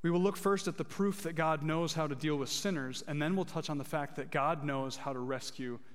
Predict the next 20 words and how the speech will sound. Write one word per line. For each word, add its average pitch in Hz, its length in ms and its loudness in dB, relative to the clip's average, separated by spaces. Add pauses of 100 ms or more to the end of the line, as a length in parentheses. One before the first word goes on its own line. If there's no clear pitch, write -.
(120)
the 131 80 -6
godly. 113 360 -2 (1000)
First, - 440 0 (540)
Peter 180 240 4
cites 160 460 0 (260)
three 196 380 4
historical 190 880 2
precedents 147 760 -4 (340)
that - 240 -4
prove 131 680 0 (380)
that 165 180 -2
God 175 280 4
can 151 160 0
simultaneously 165 1080 0
rescue 139 520 -2
and 123 180 -8
punish. - 480 -10 (1160)
N-, 165 300 2
note 220 300 2
that 165 140 2